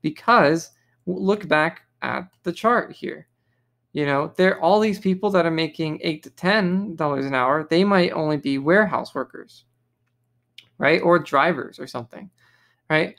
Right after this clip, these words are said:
All the people that Sylvia should be compared to are probably these people here making eighteen dollars, twenty dollars, and twenty-two dollars an hour. She's obviously at the end of that spectrum. She's at the lower end of that spectrum. So she's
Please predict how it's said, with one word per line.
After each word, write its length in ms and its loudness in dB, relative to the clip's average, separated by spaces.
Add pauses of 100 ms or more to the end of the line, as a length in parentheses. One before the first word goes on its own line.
(400)
All 280 6
the 80 2
people 340 -2
that 200 0
Sylvia 360 -2
should 260 -2
be 100 -2
compared 460 -4
to 160 -8
are 60 -6
probably 360 -2
these 280 -4
people 280 -16
here 220 -4
making 380 -8
eighteen 340 -10
dollars, 380 -2
twenty 320 -6
dollars, 360 -2
and 120 -14
twenty-two 420 -2
dollars 300 0
an 80 -2
hour. 300 -8 (580)
She's 480 4
obviously 440 2
at 120 0
the 180 -10
end 300 0
of 260 -14
that 160 -2
spectrum. 320 -4
She's 180 -2
at 120 0
the 60 2
lower 280 6
end 180 -2
of 60 -2
that 160 -2
spectrum. 480 -8 (280)
So 100 0
she's 280 2